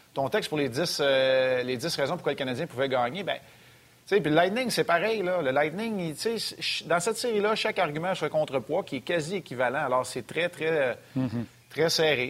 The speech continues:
Speaker 1: Et la marge de manœuvre, elle est rétrécie, elle est très mince. Moi, je pense qu'on est choyé au niveau des gardiens.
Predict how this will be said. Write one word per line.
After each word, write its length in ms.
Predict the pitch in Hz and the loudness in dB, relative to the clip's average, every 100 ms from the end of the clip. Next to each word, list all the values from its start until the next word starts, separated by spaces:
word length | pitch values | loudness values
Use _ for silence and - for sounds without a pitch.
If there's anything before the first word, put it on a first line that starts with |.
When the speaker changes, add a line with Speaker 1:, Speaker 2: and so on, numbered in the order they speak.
| 147 | -2
Speaker 1:
Et 40 | 123 | 0
la 120 | 123 | 2
marge 200 | 185 170 | 2 2
de 60 | |
manœuvre, 380 | 143 135 170 139 | 0 2 0 0
elle 120 | 123 | -2
est 100 | 123 | -2
rétrécie, 720 | 117 117 135 143 123 - 139 143 | -2 -4 -2 -4 -4 -6 -6 -4
elle 120 | 113 | -4
est 100 | 107 | -4
très 240 | 123 156 131 | 0 2 2
mince. 380 | 127 147 127 | -2 -6 -10
Moi, 100 | 139 | -10
je 60 | 139 | -4
pense 200 | 156 151 | -4 -2
qu'on 140 | 127 127 | -4 -4
est 80 | |
choyé 400 | 113 - 139 143 | -4 0 0 2
au 60 | 160 | 0
niveau 200 | 131 135 | -2 -2
des 80 | 127 | 0
gardiens. 400 | 123 101 107 | 0 0 -4